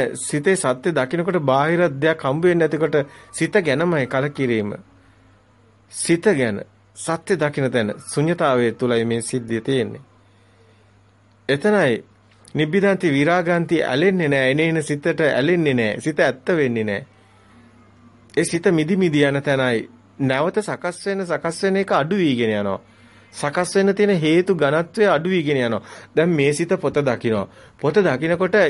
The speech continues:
යම්කිසි ඔබට තිබුණ යම්කිසි උනන්දුවක්. තණ්හා මාන දිට්ටි.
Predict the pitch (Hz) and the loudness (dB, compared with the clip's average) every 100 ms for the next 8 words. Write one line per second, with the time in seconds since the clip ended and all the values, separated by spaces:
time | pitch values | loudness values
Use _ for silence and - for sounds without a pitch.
0 | 135 139 170 202 196 190 127 - - - | 2 0 -2 -4 -2 -2 -4 -10 -20 -6
1 | - 160 196 165 147 185 202 160 170 185 | -2 0 0 0 0 2 2 2 -2 -2
2 | 196 160 156 208 139 117 98 - - _ | 0 0 2 2 4 2 0 -6 -20 _
3 | _ _ _ _ - 139 165 165 156 165 | _ _ _ _ -6 -2 0 0 2 0
4 | 165 156 180 - 147 | -2 -6 -8 -6 -6